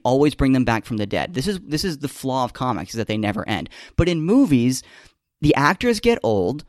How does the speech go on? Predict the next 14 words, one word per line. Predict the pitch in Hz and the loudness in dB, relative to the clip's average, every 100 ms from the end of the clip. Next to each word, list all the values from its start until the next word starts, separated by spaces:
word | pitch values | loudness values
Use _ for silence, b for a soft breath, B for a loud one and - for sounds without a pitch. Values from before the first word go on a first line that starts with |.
| _ _ _ - - | _ _ _ -20 0
the, | 165 - | 2 4
the | 160 - | 2 2
actors | 160 208 208 | 0 0 -4
decide | 196 180 | -2 0
they | 156 | 2
don't | 151 156 | 4 4
wanna | 185 | 2
do | 151 113 | 2 2
this | 95 - | 2 -2
anymore, | 90 87 67 67 127 b b b | -4 -4 -4 -4 -6 b b b
and | 190 202 - b - | -2 -2 -4 b 0
the | |
movies | 180 196 285 202 190 | 2 4 4 2 -2
can | 202 | -2